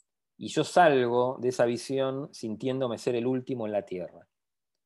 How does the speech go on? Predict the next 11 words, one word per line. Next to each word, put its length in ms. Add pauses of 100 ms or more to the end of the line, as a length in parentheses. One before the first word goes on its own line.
O 120
sea, 160
no, 200
no 100
escuchaba 500
ni 120
gatitos, 540
ni 100
perritos, 540
ni 120
personas. 640